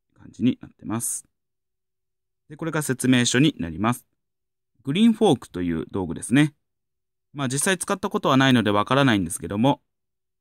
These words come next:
まあ、いろいろと説明が書いてあります。まあ、収納方法と、まあ、通常使用状態ですね。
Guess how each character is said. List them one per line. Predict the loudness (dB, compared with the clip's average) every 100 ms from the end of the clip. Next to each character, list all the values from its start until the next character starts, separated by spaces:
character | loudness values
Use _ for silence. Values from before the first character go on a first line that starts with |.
| _ _ _ _ _ _ _ _ _ _
ま | -8
あ、 |
い | -4
ろ | -2
い |
ろ | -2
と | -4
説 | -8 -4
明 | -4
が | -2 -4
書 | -4
い | -10
て | -10
あ | -18
り | -12
ま | -6 -4
す。 | -4 -6 -8 _ _
ま | -16
あ、 | -10
収 | -2 0
納 | 0 0
方 | -2 -6
法 | -8 -16 _ -12
と、 | -10 -10 _ _ _ _ _ _ _ _ _ _ _ _ _ _
ま | -20
あ、 |
通 | -10 -4 -2
常 | 0 -2
使 | 0
用 | 0 0
状 | -2
態 | -8 -14 -20 _
で | -18
す | -8
ね。 | -8 -8